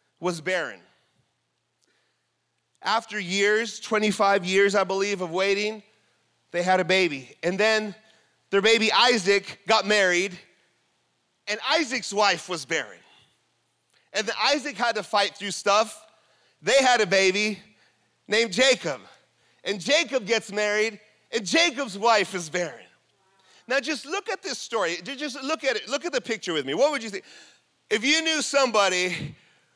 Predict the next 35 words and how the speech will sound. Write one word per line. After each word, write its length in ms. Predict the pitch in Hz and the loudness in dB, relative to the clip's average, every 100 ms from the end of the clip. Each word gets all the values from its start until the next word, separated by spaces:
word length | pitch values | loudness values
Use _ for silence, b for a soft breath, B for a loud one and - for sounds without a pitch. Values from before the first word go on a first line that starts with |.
| B | B
whose 240 | - 202 151 | -6 -6 2
grandparents 1080 | 214 269 233 202 202 165 143 - - - - _ _ _ _ _ _ _ | 4 4 2 2 4 2 0 -4 -6 -6 -10 _ _ _ _ _ _ _
struggled 520 | - - 226 196 196 | -8 0 2 4 2
with 180 | 185 151 | 2 0
barrenness, 880 | 170 165 151 151 160 180 - - - _ _ _ b b - | 0 0 -2 -6 -6 -6 -6 -8 -12 _ _ _ b b -2
and 120 | 214 | 2
then 180 | 214 208 | 2 4
their 180 | 233 269 | 4 4
children 640 | - 262 214 190 180 165 | 4 4 4 2 -2 -2
barrenness, 600 | 139 175 170 156 165 170 | 0 4 6 4 2 0
and 140 | 214 226 | 0 0
then 200 | 226 190 | 2 4
their 180 | 277 | 2
chi-, 200 | 247 226 - B | 2 -2 -4 B
I 80 | |
mean, 140 | 254 269 | 0 2
all, 240 | 247 311 247 | 4 6 6
honestly, 380 | 277 302 226 254 | 4 2 0 2
a-, 100 | 254 214 | 4 4
as 160 | 240 | 4
any 140 | 277 254 | 4 4
minister, 240 | 262 214 | 2 2
what 140 | 262 277 | 2 2
would 120 | 233 | -2
we 120 | 254 | -6
call 260 | 254 262 202 | -2 0 2
that? 100 | 202 | -2
We'd 140 | 233 | -2
call 180 | 240 226 | 0 2
it, 40 | |
like, 140 | 214 190 | 0 0
a 60 | |
generational 580 | 185 202 196 190 185 165 | 0 2 2 2 -2 -2
curse, 520 | - - - - - _ _ _ _ _ - | -2 -4 -6 -14 -16 _ _ _ _ _ -8
right? 220 | 175 | -6